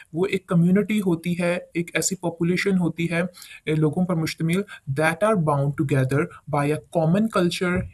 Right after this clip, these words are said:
history and tradition। यानी कि वो जो लोग होते हैं, एक तो आपस में जुड़े होते हैं। उनकी आपस में जुड़ने की बुनियाद क्या चीज़ें होती हैं? उनकी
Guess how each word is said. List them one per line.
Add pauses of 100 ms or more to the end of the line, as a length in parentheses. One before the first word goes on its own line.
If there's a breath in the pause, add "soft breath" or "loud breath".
history (200)
and
tradition। (200)
यानी
कि
वो
जो
लोग
होते
हैं,
एक
तो
आपस
में
जुड़े
होते
हैं। (360 loud breath)
उनकी
आपस
में
जुड़ने
की
बुनियाद
क्या
चीज़ें
होती
हैं? (160)
उनकी